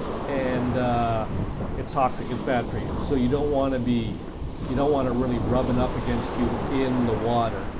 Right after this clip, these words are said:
Now, what I'm gonna do here is I'm gonna pull out a little bit of information because there's been a number of newspaper articles that have come out that are cautioning people about these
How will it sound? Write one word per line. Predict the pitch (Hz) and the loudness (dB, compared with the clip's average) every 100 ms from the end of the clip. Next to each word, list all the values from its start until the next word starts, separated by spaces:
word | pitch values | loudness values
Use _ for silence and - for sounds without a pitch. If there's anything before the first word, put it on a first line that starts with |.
| - - - - - - - - | -8 -10 -12 -12 -12 -10 -8 -2
Now, | 139 147 151 147 151 143 - - 170 | 0 2 4 4 2 -2 -6 -4 0
what | 156 240 | 4 6
I'm | 285 | 4
gonna | 302 269 | 4 0
do | 175 202 | 0 0
here | 196 180 160 | 2 4 4
is | 147 139 | 2 2
I'm | 156 175 | -2 0
gonna | 233 233 185 - - - - - - - - | 0 2 2 0 -4 -8 -8 -8 -10 -10 -10
pull | - 190 190 | -4 0 4
out | 185 175 | 4 4
a | |
little | 156 170 | 4 2
bit | 160 | 2
of | 151 | 0
information | 156 160 - 135 170 180 175 143 120 | -2 -2 -2 0 2 2 0 -2 0
because | 123 - 143 123 - - - - | -2 -2 -2 -4 -6 -10 -10 -6
there's | 143 135 | -4 0
been | - 220 | 6 6
a | 214 202 160 | 6 2 2
number | 156 180 165 151 | 2 0 2 2
of | 139 113 | 2 2
newspaper | 147 180 175 165 143 | 2 2 2 -2 0
articles | 131 131 131 143 123 | 0 0 0 -2 0
that | |
have | 135 123 | 0 -2
come | - 143 | -4 0
out | 151 165 - | 2 2 0
that | 147 | 0
are | 135 123 | 0 -2
cautioning | - - 170 175 - 147 123 - | -4 2 2 2 -2 -2 -4 -2
people | 131 120 123 113 113 - - - 135 | -4 -2 -2 -2 -4 -10 -12 -8 -8
about | 113 143 147 143 | -2 0 0 0
these | 147 131 131 123 120 113 | 2 2 4 4 4 2